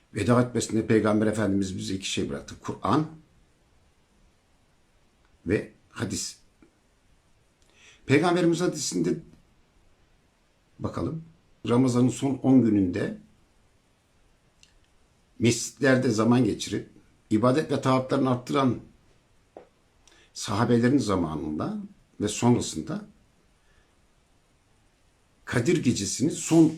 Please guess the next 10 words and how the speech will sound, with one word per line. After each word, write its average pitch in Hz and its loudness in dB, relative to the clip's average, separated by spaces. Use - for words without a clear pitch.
on 147 6
günde 123 4
arayın 107 4
diyor 85 -2
Rabbim. - -8
Merhametin 127 2
kaynağı 127 4
olan 110 -2
Rab-, - -8
Rabbimiz 98 -2